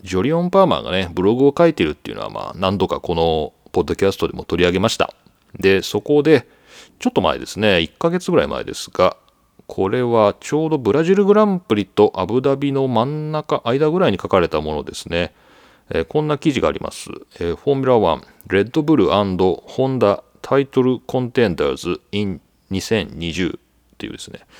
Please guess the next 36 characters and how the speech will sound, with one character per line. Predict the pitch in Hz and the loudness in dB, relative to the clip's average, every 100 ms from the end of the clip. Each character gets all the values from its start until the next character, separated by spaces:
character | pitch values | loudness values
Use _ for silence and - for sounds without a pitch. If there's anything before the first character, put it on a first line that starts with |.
| - - - _ | -20 -20 -20 _
え | 90 | 0
ー、 | 90 | 2
レ | 101 | 4
ッ | |
ド | 123 | 4
ブ | 165 147 | 6 4
ル | |
と | - 85 | 4 2
ホ | 104 | 2
ン | 98 | 2
ダ | 90 | 4
は | 92 | 4
二 | 90 | 2
千 | 90 156 113 | 2 2 2
二 | 87 | 0
十 | 85 117 | 0 0
年 | 82 78 | 0 -2
の | 92 | -4
タ | 101 135 | -2 0
イ | 139 | 2
ト | 143 | 4
ル | 139 | 4
争 | 98 143 107 - - 80 | 4 4 2 0 -2 0
い | 76 | 0
を | 95 | -2
す | - | -2
る | 104 | -4
こ | 139 | 0
と | 147 | 2
が | 101 | 0
で | 80 90 | 0 -4
き | 170 | -2
る | |
の | 98 - | -2 0
か | |
っ | 160 | -2